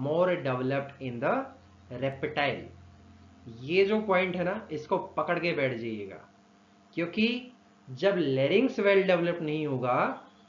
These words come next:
तो उसका एक alternate निकल के आएगा, यानी कि जुगाड़ निकल के आएगा, जिसका नाम होगा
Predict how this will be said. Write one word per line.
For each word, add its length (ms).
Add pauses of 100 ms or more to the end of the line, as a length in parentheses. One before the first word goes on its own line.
(120)
तो 140
उसका 300
एक 200
alternate 680
निकल 300
के 120
आएगा, 380 (220)
यानी 160
कि 120
जुगाड़ 500
निकल 260
के 120
आएगा, 280
जिसका 340
नाम 180
होगा 500